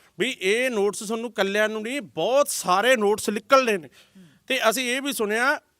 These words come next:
ਇੱਥੇ ਬੁੱਟਰ ਸ਼੍ਰੀ ਪਿੰਡ ਹੈ, ਉਹ ਵੀ ਜਵਾਬ ਦਾਵਾ ਤਿਆਰ ਕਰਕੇ ਭਰਾ ਲਾ ਰਹੇ ਨੇ, ਇਹ ਇੱਕ ਨੂੰ ਨਹੀਂ ਨਿਕਲਿਆ। ਇਹਦਾ ਮਤਲਬ ਦੋਸ਼ੀ ਉੱਥੇ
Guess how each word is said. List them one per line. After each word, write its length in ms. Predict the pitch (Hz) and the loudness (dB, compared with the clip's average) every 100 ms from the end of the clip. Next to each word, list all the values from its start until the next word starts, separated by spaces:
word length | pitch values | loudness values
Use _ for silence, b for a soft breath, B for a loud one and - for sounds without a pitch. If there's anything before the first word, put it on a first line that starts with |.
| - | -6
ਇੱਥੇ 220 | 220 254 | -2 -2
ਬੁੱਟਰ 300 | 190 208 233 | -4 -4 -4
ਸ਼੍ਰੀ 220 | 220 254 | -4 -6
ਪਿੰਡ 320 | 214 208 196 240 | -2 -2 0 0
ਹੈ, 140 | 277 | 0
ਉਹ 220 | 202 269 | -2 -2
ਵੀ 140 | 302 240 | -4 -4
ਜਵਾਬ 400 | 185 185 196 185 | -2 0 0 -2
ਦਾਵਾ 240 | 220 247 | -2 -2
ਤਿਆਰ 300 | 233 202 190 | 0 2 2
ਕਰਕੇ 300 | 208 190 254 | -2 -2 -2
ਭਰਾ 360 | 247 247 190 226 | 2 4 6 6
ਲਾ 220 | 196 202 | 6 6
ਰਹੇ 180 | 233 220 | 4 0
ਨੇ, 160 | 185 - | -4 -8
ਇਹ 200 | 233 254 | -8 -4
ਇੱਕ 140 | 240 240 | -6 -6
ਨੂੰ 160 | 240 | -6
ਨਹੀਂ 100 | 262 | -4
ਨਿਕਲਿਆ। 440 | 285 247 226 196 139 b b b 214 | -4 -6 -2 0 0 b b b 0
ਇਹਦਾ 280 | 262 311 | 2 2
ਮਤਲਬ 560 | 269 220 214 202 202 185 _ _ _ _ - | 2 -4 -4 -2 -2 -4 _ _ _ _ -8
ਦੋਸ਼ੀ 440 | 151 262 - 285 | 0 0 2 2
ਉੱਥੇ 400 | 285 269 277 277 | 4 4 6 6